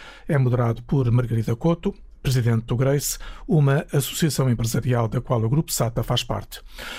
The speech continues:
O segundo painel é moderado por Rodrigo Tavares, professor da nova School of Business and Economics. Tem como tema a economia sustentável de forma a assegurar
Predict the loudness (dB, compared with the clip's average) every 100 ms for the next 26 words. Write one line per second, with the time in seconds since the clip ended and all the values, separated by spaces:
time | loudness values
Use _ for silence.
0 | -2 0 2 0 2 4 4 4 2 2
1 | 2 0 0 0 2 2 0 0 0 0
2 | -2 -2 -6 -8 -16 -6 -2 0 2 2
3 | 2 2 2 2 0 0 2 2 2 -2
4 | -2 0 0 -6 -2 0 4 2 2 -2
5 | -4 0 2 2 0 0 0 -2 -8 -8
6 | -14 -18 -4 0 2 2 0 2 2 2
7 | 0 2 2 0 0 0 0 2 2 0
8 | 0 0 0 0 0 0 0 2 2 0